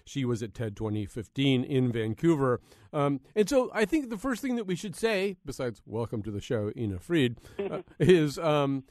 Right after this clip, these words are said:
this obviously wasn't the only event. There was this obscure guy named Bill Gates who was there.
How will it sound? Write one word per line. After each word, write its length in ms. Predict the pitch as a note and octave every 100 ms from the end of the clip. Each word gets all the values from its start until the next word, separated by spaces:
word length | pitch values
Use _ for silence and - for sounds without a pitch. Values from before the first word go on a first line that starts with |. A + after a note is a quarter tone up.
| _ -
this 200 | A3 F#3+
obviously 400 | F#3+ F#3 F#3 F#3
wasn't 340 | D#3+ D3 D#3+
the 140 | B2 C#3
only 260 | C#3 B2+
event. 380 | A#2+ C#3+ A3 G#3+
There 120 | E3
was 140 | C3+ A#2+
this 160 | C3
obscure 400 | B2 G2 - C#3
guy 220 | A#2 A#2 A2
named 240 | G#2 G2+
Bill 180 | A2 G#2
Gates 320 | A#2+ F#3 -
who 80 | F#3
was 160 | D#3 C3+
there. 420 | D#3 D3+ C#3+